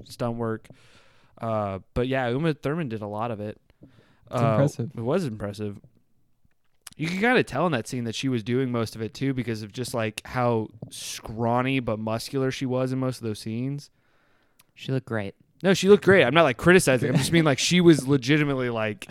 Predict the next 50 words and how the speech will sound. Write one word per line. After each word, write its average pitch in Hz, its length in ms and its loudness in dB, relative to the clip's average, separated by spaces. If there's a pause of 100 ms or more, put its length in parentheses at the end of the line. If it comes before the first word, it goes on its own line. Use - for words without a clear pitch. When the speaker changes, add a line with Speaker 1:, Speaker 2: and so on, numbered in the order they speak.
(280)
Speaker 2:
<laughs> - 300 -8
Speaker 1:
she 175 180 0
looked 165 300 8
like 160 100 8
she 160 160 4
had 143 80 6
lived 131 440 4
that 131 280 2
situation. 123 720 0
Speaker 2:
And 120 100 -8
she 180 120 2
had 165 100 4
just 131 240 0
taught 139 160 2
herself 139 360 0
to - 100 0
walk 101 260 -2
again, 101 320 -4
too, 123 360 -4 (120)
not 117 280 -6
too 120 160 -8
long 123 180 -6
ago. 101 80 -8
Speaker 3:
Move 110 320 -6
your 98 180 -10 (160)
big 101 380 -8 (180)
toe. - 180 -10
Speaker 1:
Toe. 98 320 -6
Speaker 2:
Yeah. 123 220 -6 (180)
Speaker 1:
Wiggle 135 560 0 (280)
your 107 240 -8
Speaker 3:
Yeah. 104 60 -6
Speaker 1:
big 107 240 -2 (460)
toe. - 100 -10 (600)
Tell 127 140 -2
myself 123 380 -2
that 117 180 -6
every 120 200 -2
morning 123 280 -2
when 110 100 -4
I 104 60 -6
wake 104 260 -8
up. 104 160 -12
Speaker 3:
When - 140 0
you 220 60 8
get 220 220 6
into 214 120 8
your, - 220 4
Speaker 1:
<laughs> 190 60 2
Speaker 3:
uh, 95 240 0